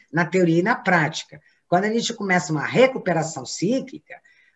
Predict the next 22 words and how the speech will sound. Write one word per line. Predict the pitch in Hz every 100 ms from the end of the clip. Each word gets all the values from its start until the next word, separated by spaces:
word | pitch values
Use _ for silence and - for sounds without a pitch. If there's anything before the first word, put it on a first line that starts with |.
| _
o | 190 240
emprego | 254 214 226 247 285 302 -
é | 277
o | 220
último | 226 294 - - 311 320 381 - -
a | 196 202 240 359 _ _ _ _ _
ser | - 240
contaminado | 233 254 254 269 254 196 202 202
por | 208
essa | 214 226
recuperação, | 214 214 247 262 285 160 117 - _ _ _ 123
né? | 165 277 - _ _
Em | 147
geral, | 151 202 220 165 208
tem | 226 196
mão | 185 202
de | 160
obra | 170 151 147
que | 151
tá | 143
sobrando, | 143 269 - 202 190 190 202 190 226 - _ _ -
pós-crise. | 156 139 - - 254 247 240 190 233